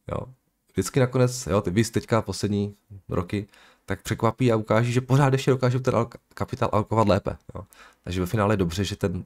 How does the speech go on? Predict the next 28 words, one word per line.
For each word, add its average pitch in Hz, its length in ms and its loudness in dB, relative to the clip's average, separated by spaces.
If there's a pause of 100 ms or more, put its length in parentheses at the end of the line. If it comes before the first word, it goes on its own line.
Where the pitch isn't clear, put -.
(120)
že 92 80 -8
tu 101 100 -2
dividendu 95 320 0
nevyplácí, - 540 -2
jo. 73 60 -4
Jenže 90 160 -4
prostě 101 400 0
podle 127 180 4
mého 131 100 6
názoru 107 360 4 (400)
ta 98 100 -4
doba 98 180 4
dřív 90 180 0
nebo 104 120 2
později 95 260 -2
přijde. - 440 -4 (420)
Ale 117 140 4
včera, 135 260 4
jak 135 100 4
se - 120 -4
mě 151 80 2
tady 135 140 4
někdo 127 180 4
ptal, 104 200 0
no 113 100 2
předevčírem 110 440 0
na 104 100 0
to, 104 280 0